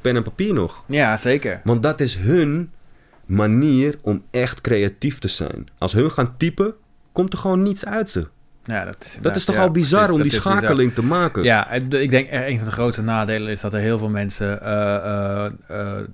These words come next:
Speaker 2: gaan ontstaan waarvan we allemaal denken dat ze slim zijn of dat ze iets kunnen, maar dat is helemaal niet zo. Weet je
Speaker 1: Kinderen
Speaker 2: wel?
Speaker 1: op school, toch?
Speaker 2: Ja, nou, bijvoorbeeld, ja.
Speaker 1: Die, er was een hele discussie in het nieuws over, ja, mag dat wel? Want ze moeten een boekverslag schrijven, ze
Speaker 2: Ja,
Speaker 1: typen
Speaker 2: nou,
Speaker 1: het
Speaker 2: ja.
Speaker 1: boek in, bab, ze krijgen boekverslag, leveren het in, huiswerk tien.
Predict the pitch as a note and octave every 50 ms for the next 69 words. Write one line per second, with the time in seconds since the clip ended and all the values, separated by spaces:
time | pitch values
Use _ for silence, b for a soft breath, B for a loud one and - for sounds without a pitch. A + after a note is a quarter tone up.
0 | - - - _ _ _ _ _ - - - - - A#2 G#2+ G#2 G#2 G#2 G2+ -
1 | - - A#2+ A2+ G#2+ G2+ G#2+ G#2+ G#2+ G#2+ G#2+ A2 G#2+ G2+ G2+ G#2+ G#2 G#2 G#2+ A2
2 | G#2+ G#2 G#2 G#2 A2 A2 A2 G#2+ G#2+ G2+ - - - - A#2+ C3+ B2+ G#2 G#2 F#2+
3 | G2 G#2+ A2+ A2+ G2 - G#2 - B2 A#2 G2+ - - C#3+ B2 G#2+ G#2 A2 A2 G2+
4 | G2+ G#2 A2 B2+ A#2+ A#2 G2+ G2 F#2 F2+ F#2+ F#2+ F2+ F#2 E2+ F2 F2+ - - -
5 | - - - G#2+ A#2 A2+ - - A#2+ B2 - G3 F#3+ F3+ - - G3+ G#3 G3+ F3
6 | - C3+ D3 - - - - _ - C#3+ C3+ G#2 - - B2+ A#2+ G#2+ G2 G#2 F#2+
7 | G2+ G#2 G#2+ B2 C3 A#2 - A#2+ B2 A#2 E3+ E3+ - - C#3 C#3+ E3+ D#3+ F3 F3
8 | - F#3+ F#3 F#3+ G#3 G3+ F#3+ F3+ F3+ - - G#3+ G#3 - - F#3 E3+ E3 D#3 C#3
9 | D#3+ F3 F#3+ F#3+ F#3+ - C3+ C3+ B2+ - E3 E3 D#3 D3+ F3+ G3 F#3+ - E3+ B2+
10 | G2 G2 F2+ E2+ D#2+ D#2 - - b b b b b b b b b A#2+ C3 -
11 | C#3+ D3+ E3 D#3+ E3+ D3+ C#3 B2 D3+ F#3+ - - F3+ - - F3+ E3+ - - E3+
12 | E3 D#3+ E3 E3 - - F#3+ G3 G#3 - - A#2+ A2 G#2+ A2 A2 G#2+ A2 A2 A2
13 | A2+ - G3+ D3 E3 F3+ F#3 F3+ B2 - E3+ F#3+ - - - - E3 D#3+ D#3 C3
14 | C3 D#3+ E3+ - - E3 - - F3+ E3+ D#3+ D#3 D#3 E3 D#3+ - D#3 D3 - -
15 | E3 F3 E3 D3 D#3+ F3 D#3+ - D#3+ D#3 D3+ - - E3+ D3+ A#2 F2